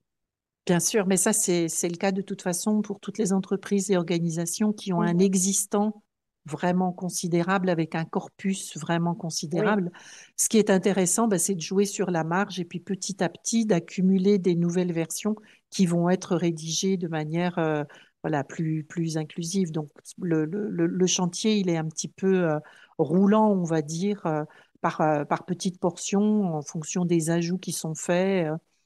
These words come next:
Speaker 1: voilà, par les, par les nouvelles équipes. Donc, ça veut dire que de toute façon, à terme, l'ensemble va être, euh, révisé, euh,
Speaker 2: Oui.
Speaker 1: selon vos valeurs. Voilà, mais ça, c'est
Speaker 2: Tout à
Speaker 1: important.
Speaker 2: fait.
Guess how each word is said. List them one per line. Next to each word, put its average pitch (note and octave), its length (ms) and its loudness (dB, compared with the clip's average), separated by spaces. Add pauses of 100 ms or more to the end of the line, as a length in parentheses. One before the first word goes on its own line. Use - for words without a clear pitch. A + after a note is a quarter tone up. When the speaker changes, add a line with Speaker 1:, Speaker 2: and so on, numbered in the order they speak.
(460)
Speaker 1:
voilà, E3 220 0
par D3+ 200 -2
les, D#3 260 -2
par D#3 160 -2
les D#3+ 140 -2
nouvelles D#3+ 420 -4
équipes. - 320 -10 (400)
Donc, E3+ 180 -6
ça D#3 140 -2
veut D#3+ 80 0
dire F3 220 0
que F#3 80 -4
de D#3+ 120 -4
toute F3+ 240 -6
façon, F3 360 -2
à D#3+ 80 0
terme, F3+ 400 -2
l'ensemble D#3 500 -6
va D3+ 180 -4
être, - 240 -12
euh, D3+ 120 -8 (580)
révisé, E3 760 -2
euh, D#3+ 120 -8 (540)
Speaker 2:
Oui. A#3+ 240 0
Speaker 1:
selon F3 280 0
vos E3+ 200 0
valeurs. E3 560 -2 (220)
Voilà, D3+ 240 -6
mais D#3 100 -6
ça, F3 160 -2
c'est F3 100 -6
Speaker 2:
Tout D#3+ 60 -4
à - 20 -2
Speaker 1:
important. D#3+ 420 -8
Speaker 2:
fait. D#3+ 60 -16